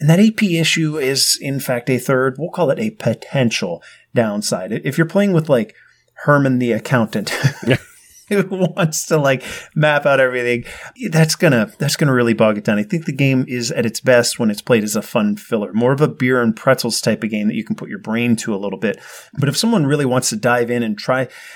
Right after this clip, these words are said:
try to play their best in the one area of the game where the decisions are presented, it can slow it down. It can bog down and ruin the experience.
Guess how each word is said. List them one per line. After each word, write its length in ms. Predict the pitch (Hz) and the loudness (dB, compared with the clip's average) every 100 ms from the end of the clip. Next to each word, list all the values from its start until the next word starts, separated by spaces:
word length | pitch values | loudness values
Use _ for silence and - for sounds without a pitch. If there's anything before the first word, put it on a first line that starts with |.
| - - | -16 -4
try 160 | 202 | 0
to 60 | 160 | 0
play 260 | - 156 | 2 0
their 220 | 143 127 113 | 2 0 0
best 400 | 131 120 - 131 | 0 0 0 -2
in 160 | 104 | -4
the 100 | 98 | -6
one 560 | 92 104 139 160 151 156 | -10 -10 0 2 4 2
area 540 | 151 127 127 127 127 | 2 0 0 2 2
of 80 | 117 | 2
the 80 | 123 | 0
game 240 | 117 117 | 0 0
where 100 | 117 | 0
the 100 | 107 | -2
decisions 540 | 107 - - 113 123 113 | -4 -2 -2 -2 -4 -4
are 60 | |
presented, 540 | 107 120 117 117 117 - - _ _ | -4 -4 -2 0 0 -4 -18 _ _
it 340 | - 262 170 - | -14 -6 -6 -2
can 120 | 135 | 0
slow 260 | - 107 | 0 -2
it 100 | 90 | -6
down. 200 | - 92 | -8 -8
It 100 | 135 | -4
can 160 | - 120 | 0 2
bog 240 | 117 110 | 4 2
down 180 | 107 101 | 2 0
and 120 | 90 92 | -2 -8
ruin 180 | 92 | -10
the 120 | 95 92 | -10 -6
experience. 800 | - - 98 95 85 - - | -4 -4 -8 -12 -16 -10 -8